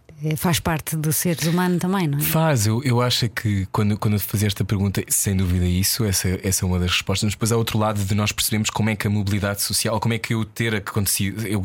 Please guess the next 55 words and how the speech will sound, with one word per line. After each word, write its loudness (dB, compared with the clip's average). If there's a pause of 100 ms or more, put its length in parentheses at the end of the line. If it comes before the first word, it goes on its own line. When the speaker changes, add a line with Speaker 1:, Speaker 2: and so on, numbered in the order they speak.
(100)
Speaker 2:
nascer 2
em 2
Speaker 1:
Uhum. 2
Speaker 2:
Lisboa 0 (120)
me 2
abriu 2
logo 0
o 2
mundo, 0
não 0
é? 0
Speaker 1:
Uhum. -2
Speaker 2:
Para, -2
em, 0
Speaker 1:
Exatamente. 0
Speaker 2:
em 2
muitos 2
casos, -2
não 0
é? -2 (240)
Pois -6
há 2
muitas -2
pessoas 0
que -2
estão 0
a 2
ouvir 0
e -2
pensam, -2
"Mas 0
o 2
meu 2
mundo 2
é 2
muito 2
mais 2
pequeno." -6 (640)
Mas 0
eu 0
acho 0
que -4
é 0
diferente 0
nascer 0
aqui -2
ou 2
no 0
Congo, 0
não 2
é? 2
Esse -2
é -2
o 0
ponto. -4